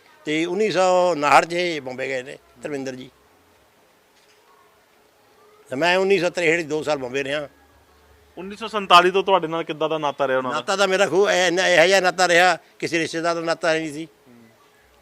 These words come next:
Speaker 1: ਕਿਸੇ ਰਿਸ਼ਤੇਦਾਰ ਦਾ ਨਾਤਾ ਨਹੀਂ ਸੀਗਾ।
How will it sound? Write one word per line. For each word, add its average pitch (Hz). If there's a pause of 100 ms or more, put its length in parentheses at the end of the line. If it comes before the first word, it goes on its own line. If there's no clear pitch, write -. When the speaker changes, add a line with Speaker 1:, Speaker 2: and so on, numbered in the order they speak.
(880)
Speaker 1:
ਕਿਸੇ 151
ਰਿਸ਼ਤੇਦਾਰ 165
ਦਾ 170
ਨਾਤਾ 160
ਨਹੀਂ 165
ਸੀਗਾ। 165